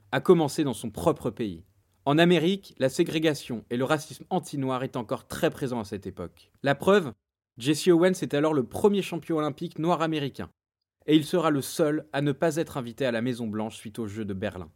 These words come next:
Il le dit lui-même dans l'un de ses livres biographiques, « Hitler ne m'a pas snobé, c'est notre président qui m'a snobé.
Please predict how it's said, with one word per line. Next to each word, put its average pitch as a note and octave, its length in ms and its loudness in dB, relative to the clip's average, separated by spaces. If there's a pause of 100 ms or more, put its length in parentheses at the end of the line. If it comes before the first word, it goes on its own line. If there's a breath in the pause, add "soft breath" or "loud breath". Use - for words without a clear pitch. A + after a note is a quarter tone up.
(400)
Il E3+ 120 0
le G3+ 120 6
dit A#3 120 2
lui-même D#3+ 420 2
dans A#2+ 100 0
l'un B2+ 140 0
de A#2+ 100 -4
ses C#3 160 -4
livres B2+ 260 -2
biographiques, « C3 840 -4 (100)
Hitler G#3 360 4
ne D#3 80 4
m'a C3 140 2
pas D3 220 2
snobé, G#2+ 460 -6 (220)
c'est - 180 -10
notre C#3 260 -4
président C#3+ 540 0
qui G2+ 160 -12
m'a F#2+ 100 -6
snobé. F2+ 400 -10